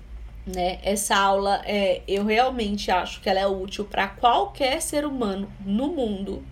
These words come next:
não só pra profissional de saúde, em especial para profissionais de saúde, psicólogas, mas, né, profissionais de saúde e psicólogas que estão dentro dos profissionais de saúde, né? Mas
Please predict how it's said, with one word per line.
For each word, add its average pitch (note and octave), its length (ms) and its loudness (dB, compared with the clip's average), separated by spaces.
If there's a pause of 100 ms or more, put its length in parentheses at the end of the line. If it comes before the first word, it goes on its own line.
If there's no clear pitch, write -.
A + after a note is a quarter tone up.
(680)
não D4+ 320 4
só - 320 2
pra C4 160 0
profissional A#3 460 0
de - 60 -6
saúde, G3 400 0
em F#4+ 280 0
especial C4 680 0
para D4 340 0
profissionais C4 500 -2
de G3+ 60 -6
saúde, G3+ 640 -4
psicólogas, G#3 1120 0 (440)
mas, A#3+ 960 2
né, G#3+ 420 2
profissionais G#3 440 0
de - 20 -6
saúde G3 260 0
e F3+ 40 0
psicólogas F#3 680 0
que - 60 -6
estão G#3+ 200 -4
dentro G3+ 320 -2
dos G#3 100 -4
profissionais G#3+ 560 2
de G3+ 60 -6
saúde, G3+ 560 4
né? G3 200 -2 (460)
Mas A3+ 800 4